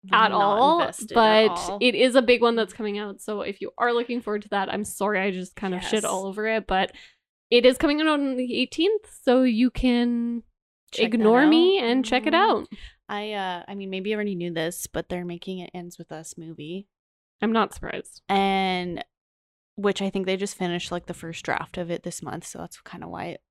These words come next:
Speaker 1: Mm-hmm.
Speaker 2: it triggered it for me. But it kinda makes me sad 'cause I love this actor. His name's, uh, I believe it's Justin Baldoni, and he was on Jane the Virgin. I don't know if you've
Speaker 1: Mm,
Speaker 2: ever watched
Speaker 1: no,
Speaker 2: that
Speaker 1: I
Speaker 2: show.
Speaker 1: haven't.
Speaker 2: Anyways, I loved him on there, and he's such a,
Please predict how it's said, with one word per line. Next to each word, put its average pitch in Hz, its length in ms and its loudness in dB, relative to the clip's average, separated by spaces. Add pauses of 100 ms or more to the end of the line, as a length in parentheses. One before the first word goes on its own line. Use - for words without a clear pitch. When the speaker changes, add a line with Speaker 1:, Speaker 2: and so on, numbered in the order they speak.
(220)
Speaker 1:
Mm-hmm. 208 220 -4
Speaker 2:
it 185 120 -4
triggered 175 380 -8
it 170 220 -8
for 190 160 -8
me. 202 160 -6
But 185 260 -2 (480)
it - 100 -8
kinda 302 180 2
makes 415 140 -2
me 466 40 -2
sad 202 380 0
'cause - 100 -10
I 185 320 -2
love 196 220 -6
this 254 180 -2
actor. 165 320 -8
His 175 140 -14
name's, 180 260 -12 (480)
uh, 175 380 -16
I 190 100 -14
believe 190 220 -10
it's 196 100 -12
Justin 175 400 -10
Baldoni, 170 520 -10
and 185 100 -8
he 180 100 -10
was 180 180 -12
on 185 200 -10
Jane 160 220 -10
the 170 80 -10
Virgin. 180 500 -8
I 165 80 -8
don't 170 100 -10
know 175 100 -4
if 226 80 2
you've 220 140 4
Speaker 1:
Mm, 202 40 2
Speaker 2:
ever 165 220 -2
watched 160 200 -4
Speaker 1:
no, 202 120 0
Speaker 2:
that 196 120 2
Speaker 1:
I 208 40 0
Speaker 2:
show. 202 120 0
Speaker 1:
haven't. 208 360 2 (800)
Speaker 2:
Anyways, 180 240 -2
I 196 100 0
loved 190 280 0
him 226 120 -2
on 254 120 0
there, 269 200 -2
and 202 160 -2
he's 214 180 -6
such - 200 -6
a, 262 200 -4